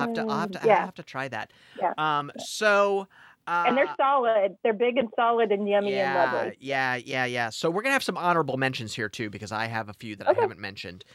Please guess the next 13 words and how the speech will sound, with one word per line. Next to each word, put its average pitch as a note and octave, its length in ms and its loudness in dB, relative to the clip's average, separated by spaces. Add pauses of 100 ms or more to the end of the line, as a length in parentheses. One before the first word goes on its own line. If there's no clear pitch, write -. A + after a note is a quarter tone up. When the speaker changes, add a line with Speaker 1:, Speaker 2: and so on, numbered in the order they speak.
(260)
Speaker 1:
Uh, A#2+ 240 2
but C3 380 0
I F3+ 460 6
love, D#3+ 1000 4
my C3+ 240 2
last D3+ 400 2
one G#2+ 340 -4 (380)
is B2 200 -2
the B2+ 160 -4
upside C#3 360 2
down B2+ 240 2
pineapple B2+ 560 0
cake - 420 -6